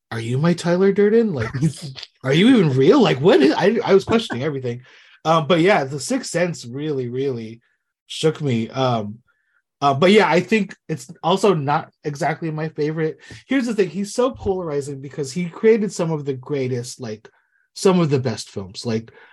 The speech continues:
Speaker 1: we
Speaker 2: Absolutely.
Speaker 1: you know, that, um, the next one we're gonna talk about, Signs, which
Speaker 2: Yeah.
Speaker 1: I, I adore Signs,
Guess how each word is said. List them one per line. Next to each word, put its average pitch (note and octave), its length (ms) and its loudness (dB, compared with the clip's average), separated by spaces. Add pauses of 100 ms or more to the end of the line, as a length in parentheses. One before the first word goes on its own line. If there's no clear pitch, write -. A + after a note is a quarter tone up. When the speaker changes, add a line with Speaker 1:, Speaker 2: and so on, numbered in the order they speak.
(140)
Speaker 1:
we G3 100 4
Speaker 2:
Absolutely. C3+ 640 -2
Speaker 1:
you E3 120 -6
know, C#3 80 4
that, D3 400 4 (800)
um, B2+ 320 2
the C#3 120 2
next D3+ 220 0
one D3 120 2
we're C#3 100 4
gonna C3+ 180 2
talk B2+ 220 -2
about, A#2+ 240 -4
Signs, C3 680 -4
which C#3 280 -4
Speaker 2:
Yeah. A#2 80 -4
Speaker 1:
I, A#2+ 520 -10
I A#2+ 320 -8
adore A#2 520 -4
Signs, A#2 560 -6